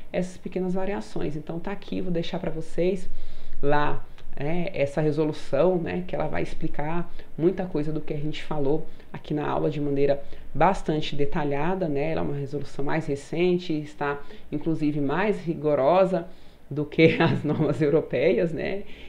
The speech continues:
Então a gente teve um pouquinho de, de dor de cabeça, tá? Então tá aqui o resumo, né, dos resultados da Mayara.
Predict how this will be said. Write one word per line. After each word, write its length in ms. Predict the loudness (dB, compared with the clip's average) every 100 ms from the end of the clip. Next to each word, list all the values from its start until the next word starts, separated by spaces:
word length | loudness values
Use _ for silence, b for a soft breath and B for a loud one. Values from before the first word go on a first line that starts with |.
| B
Então 180 | -8 -4
a 60 | -2
gente 240 | -2 -2
teve 240 | 0 0 0
um 60 |
pouquinho 400 | -4 -4 -2 0
de, 280 | 0 0 -2 B B B B -6
de 160 | -4
dor 160 | 0 0
de 100 | -2
cabeça, 540 | -4 -2 -2 -2 -8 -14 -16 -18 -18 -18 -18 -20 -20 -14
tá? 160 | -8 -6
Então 220 | -4 -6
tá 100 | -6
aqui 220 | -8 -6
o 40 |
resumo, 580 | -2 -2 -2 -4 -2 -2
né, 180 | -2 -4
dos 160 | -4 -6
resultados 420 | -8 -8 -8 -6
da 80 | -8
Mayara. 500 | -6 -6 -6 -8